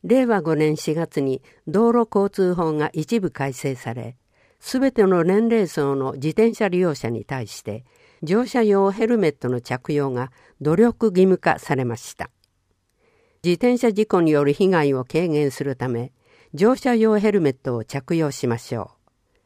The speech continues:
また、保護者の方は、お子さんを自転車に乗せるときは、乗車用ヘルメットを着用させるようにしましょう。ヘルメットはあなたの命を守ります。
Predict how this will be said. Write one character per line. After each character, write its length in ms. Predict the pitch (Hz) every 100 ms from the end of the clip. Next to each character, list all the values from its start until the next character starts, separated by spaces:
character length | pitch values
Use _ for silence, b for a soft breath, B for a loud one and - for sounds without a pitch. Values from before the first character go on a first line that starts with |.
| _ _ _ -
ま 120 | 156
た、 200 | 147 131 b
保 120 | -
護 120 | 208 262
者 160 | 262
の 140 | 180 139
方 260 | 131 143
は、 220 | 131 127 b b -
お 100 | 151
子 120 | 226
さ 160 | - 214
ん 80 |
を 60 | 185
自 120 | 165
転 240 | 170 240 233
車 160 | -
に 100 | 131
乗 140 | 120 123
せ 160 | -
る 140 | 147 139
と 120 | 139
き 180 | - 127
は、 200 | 123 123 b b 147
乗 200 | 185 226
車 200 | 254 233
用 240 | 214 220
ヘ 160 | 208 214
ル 80 | 202
メ 80 |
ッ 40 | 139
ト 220 | - 131
を 80 | 120
着 300 | - 147 220
用 180 | 214 196
さ 160 | 185
せ 160 | - 175
る 80 | 165
よ 160 | 151
う 40 | 120
に 100 | 104
し 120 | 127
ま 120 | 120
し 180 | - 127
ょ 60 |
う。 80 | - _ _ _ _ _ _ _ _ _ _ _ _ _
ヘ 160 | 233 220
ル 100 | 196
メ 80 |
ッ 40 | 147
ト 200 | - 135
は 220 | 117 - b -
あ 120 | 165
な 160 | 240
た 140 | 247 220
の 100 | 190
命 380 | 208 190 - 127
を 100 | 107
守 380 | 120 123 139
り 80 | 127
ま 140 | 123 113
す。 280 | - -